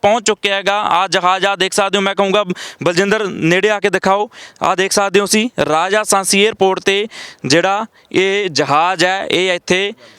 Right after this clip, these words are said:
ਲੈਂਡ ਜਿਹੜਾ ਹੈ ਕਰ ਚੁੱਕਿਆ ਹੈਗਾ। ਤਾਂ ਇਹ ਤਸਵੀਰਾਂ ਤੁਹਾਨੂੰ ਦਿਖਾਈਆਂ ਲਾਈਵ, ਇਹ ਜਿਹੜਾ ਟਰੈਕ ਕਰ ਰਹੇ ਸੀ ਅਸੀਂ ਲਗਾਤਾਰ,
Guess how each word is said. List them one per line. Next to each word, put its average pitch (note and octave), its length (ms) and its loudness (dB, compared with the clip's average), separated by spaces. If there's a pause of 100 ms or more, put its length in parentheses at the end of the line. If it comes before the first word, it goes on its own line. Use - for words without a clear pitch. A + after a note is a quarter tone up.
(240)
ਲੈਂਡ E3+ 440 0
ਜਿਹੜਾ F3+ 220 0
ਹੈ G3+ 180 -4 (400)
ਕਰ G#3 160 0
ਚੁੱਕਿਆ G#3 320 0
ਹੈਗਾ। D3+ 240 -2
ਤਾਂ F#3 140 0
ਇਹ G3 100 -4
ਤਸਵੀਰਾਂ G#3+ 420 0
ਤੁਹਾਨੂੰ G#3+ 220 -2
ਦਿਖਾਈਆਂ G#3 400 0
ਲਾਈਵ, G3 320 2
ਇਹ A3+ 80 4
ਜਿਹੜਾ A3 140 2
ਟਰੈਕ G3+ 300 -2
ਕਰ G3 160 0
ਰਹੇ G#3 140 0
ਸੀ G3+ 120 0
ਅਸੀਂ F3 240 0
ਲਗਾਤਾਰ, A3 800 0